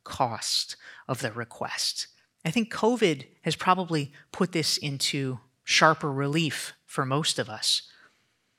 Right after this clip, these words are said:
There are times, frankly, when we are run down, times when we're burned out, times that are busy periods. And frankly, things need to clear a higher bar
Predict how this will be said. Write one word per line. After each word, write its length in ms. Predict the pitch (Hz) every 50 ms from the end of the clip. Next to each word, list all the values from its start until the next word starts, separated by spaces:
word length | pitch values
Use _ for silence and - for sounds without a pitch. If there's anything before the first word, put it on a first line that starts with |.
| _ _ _ _ _ _ _ _ -
There 120 | 196 226
are 60 | 269 262
times, 480 | - - - 240 262 311 302 240 -
frankly, 460 | - - 202 190 214 226 - - 202
when 340 | 170 147 160 160 160 156 147 -
we 440 | 160 156 165 165 165 170 156 - _ _ _ _ _ _ _ - -
are 80 | 143
run 320 | 143 135 147 135 127 120 113
down, 420 | 117 120 143 165 214 208 202 190 - _ - - - - - - - _ _ _ _ _ _
times 320 | - - 147 147 151 147 -
when 100 | 131 127
we're 160 | 120 113 113 _ _ _ -
burned 340 | - 135 139 139 139 139 -
out, 400 | 127 156 185 190 196 - - - - - - - - - - - - -
times 600 | - - 175 170 170 175 180 180 175 175 - - - - - - -
that 240 | 151 151 180 - -
are 100 | 175 165
busy 760 | 151 120 117 - 196 185 185 170 - 190 185 180 180 175 - - - - -
periods. 920 | - - - 208 202 190 175 151 127 120 117 98 98 101 - - - - - - - _ _ _ _ _ _ _ _ _ _ -
And 440 | 160 165 156 151 143 139 139 143 - _ -
frankly, 440 | - - - 175 240 247 - 220 175
things 320 | - - 185 190 - -
need 140 | 220 202 -
to 40 | 170
clear 440 | - - - 196 185 185 190 185
a 120 | 185 - 165
higher 440 | - - - 143 147 170 160 156 147
bar 680 | 139 123 151 143 131 147 147 135 - - - - -